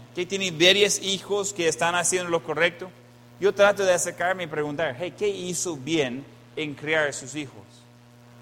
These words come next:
Ahora que veo que ellos son grandes, están sirviendo a Dios, mire el gozo en sus vidas, mire lo respetuoso y obediente que son,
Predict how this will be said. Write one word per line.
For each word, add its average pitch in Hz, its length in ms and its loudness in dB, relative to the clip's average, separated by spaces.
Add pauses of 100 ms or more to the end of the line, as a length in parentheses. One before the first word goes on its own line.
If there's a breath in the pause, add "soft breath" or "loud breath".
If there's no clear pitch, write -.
Ahora 220 240 8
que 190 160 6
veo 208 260 12
que 190 100 4
ellos 202 220 6
son 185 160 -2
grandes, 214 540 2 (200)
están 170 240 -2
sirviendo 170 400 2
a 220 40 4
Dios, 196 360 10
mire 196 200 4
el 165 240 0
gozo 220 400 10
en 196 80 0
sus 175 180 0
vidas, 214 320 6 (180 loud breath)
mire 226 300 8
lo 196 180 8
respetuoso 185 760 12
y 196 40 8
obediente 196 460 4
que 180 140 4
son, 254 440 10